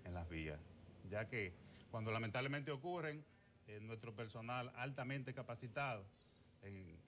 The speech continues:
en manejo de incidencia, eh, es el primer respondedor de la escena y tiene que responder. Pero tratamos de que esto no ocurra, lamentablemente, esta, estos hechos lamentables no ocurran.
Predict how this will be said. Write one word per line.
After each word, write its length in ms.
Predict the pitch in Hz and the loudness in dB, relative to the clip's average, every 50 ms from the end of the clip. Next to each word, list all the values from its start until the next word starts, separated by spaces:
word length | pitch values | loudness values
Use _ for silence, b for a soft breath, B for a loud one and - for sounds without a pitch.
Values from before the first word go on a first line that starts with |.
| - - | -16 -12
en 240 | 92 90 90 82 82 | -8 -8 -6 -6 -6
manejo 360 | 87 95 101 110 117 117 117 | -6 -4 -4 -4 -4 -2 -2
de 60 | 110 | 0
incidencia, 580 | 110 113 101 110 104 117 127 120 110 92 98 95 90 92 - - - - - - - - - - | 0 -2 -2 -2 0 0 0 0 0 -4 -6 -8 -10 -10 -16 -18 -20 -18 -18 -18 -18 -18 -10 -6
eh, 500 | 98 95 95 92 90 87 85 82 85 - - - - - - - - - - - - - | -4 -2 -2 0 0 -2 -2 -4 -6 -8 -10 -14 -16 -18 -18 -16 -16 -16 -16 -16 -8 -2
es 140 | 117 120 131 | 0 2 2
el 80 | 139 | 2
primer 260 | 131 135 123 123 131 135 | 0 0 0 0 0 0
respondedor 520 | 135 117 123 127 123 117 123 123 131 123 | 0 0 0 -2 0 0 0 0 2 2
de 80 | 131 123 | 0 0
la 80 | 127 | 0
escena 260 | 127 - 165 160 139 | -2 -2 -2 -2 -2
y 40 | 120 101 | -2 -2
tiene 220 | 113 113 117 113 | -2 -2 -2 -2
que 100 | 110 110 | -2 -2
responder. 420 | 101 113 101 - 92 85 78 78 78 | -2 -2 -2 -2 -4 -4 -2 -4 0
Pero 180 | 113 117 123 107 | 0 0 2 2
tratamos 420 | 127 123 120 113 135 147 151 143 | 2 2 4 4 4 4 4 4
de 120 | 143 139 135 | 2 2 0
que 260 | 135 131 120 120 135 | 0 0 2 2 2
esto 240 | 135 135 - 120 107 | 0 0 -2 -4 -4
no 140 | 107 113 | -2 -2
ocurra, 440 | 110 101 - - 92 85 85 92 82 | -4 -4 -6 -6 -4 -4 -2 -4 -4
lamentablemente, 760 | 80 80 76 82 78 - 95 98 101 98 110 107 107 107 113 | -4 -4 -6 -8 -6 -6 -4 -4 -4 -4 -4 -6 -4 -4 -4
esta, 240 | 113 - 120 123 123 | -2 -2 -2 -2 0
estos 280 | 131 127 - 139 127 139 | -2 -2 0 0 0 0
hechos 180 | 135 135 139 | 0 0 0
lamentables 440 | 131 123 117 113 104 113 110 113 104 | 0 0 0 0 -2 -2 -2 -2 0
no 80 | 107 107 | -2 -4
ocurran. 340 | 87 - 82 78 78 87 | -4 -4 -4 -4 -4 -4